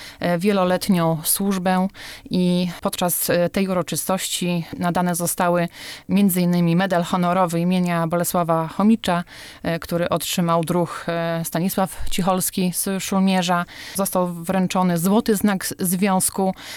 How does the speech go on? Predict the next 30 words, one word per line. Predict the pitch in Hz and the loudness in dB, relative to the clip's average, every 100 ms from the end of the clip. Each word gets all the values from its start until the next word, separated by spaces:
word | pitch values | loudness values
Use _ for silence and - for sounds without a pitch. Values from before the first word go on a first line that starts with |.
| - | -6
e, | 165 170 | -4 -2
otrzymał | 175 - 180 180 | -2 0 2 2
go | 170 175 | 2 2
druh | 165 196 185 - 175 | 2 0 0 -2 -2
Jerzy | 175 185 170 175 170 | 0 0 0 0 -2
Chodkowski, | - 175 - 202 - - 190 180 - - - | -2 -4 -2 -2 -2 -2 0 -2 -6 -14 -8
strażak | - 196 185 175 160 175 | -4 0 0 0 -2 -6
z, | 165 170 | -4 -4
z | 160 | -2
Lekowa, | 180 170 - 185 185 175 175 - - - | 0 0 0 0 2 0 -2 -12 -14 0
ale | 262 240 | 2 2
także | 220 196 - 190 180 180 - | 0 -2 0 0 0 -2 -4
były | 180 185 180 | -4 0 0
nadane | 175 170 175 170 165 | 0 0 0 0 -2
srebrne | - 196 202 196 185 175 175 | -2 0 0 0 0 0 -2
i | 165 160 160 - - - - | -4 -4 -4 -8 -20 -20 -4
brązowe | 170 165 220 233 | 0 2 2 2
medale, | 208 185 180 170 | 2 2 2 2
a | 160 | 0
także | 160 175 160 170 | 0 -2 0 0
odznaki, | 170 156 170 170 170 170 160 - - - - | 0 -2 -2 -2 -2 -2 -2 -4 -20 -14 -4
e, | 170 165 | -2 -2
strażak | - 180 165 156 | -4 -2 -2 -2
wzorowy, | 160 180 156 143 151 | 0 2 2 0 -4
więc, | 170 180 - 180 | -2 -2 -2 -2
e, | 175 | 0
była | 180 202 | 0 0
to | 185 175 | 0 -4
podniosła | - 226 214 214 208 185 | -2 2 2 2 0 0
uroczystość. | 175 170 185 - 170 170 - | 0 -2 -4 -4 -4 -4 -8